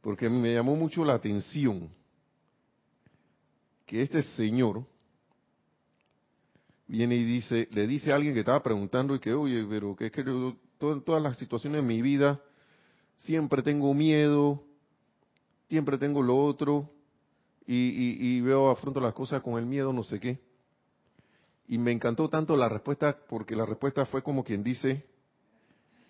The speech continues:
"Hey, tú no puedes, ah, ¿cómo puedo combatir el miedo?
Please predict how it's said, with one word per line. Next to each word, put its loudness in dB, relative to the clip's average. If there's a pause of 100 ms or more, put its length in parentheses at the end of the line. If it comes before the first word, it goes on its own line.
(140)
"Hey, -2 (1300)
tú -4
no 0
puedes, 2
ah, -2
¿cómo 4
puedo 6
combatir 2
el 6
miedo? 0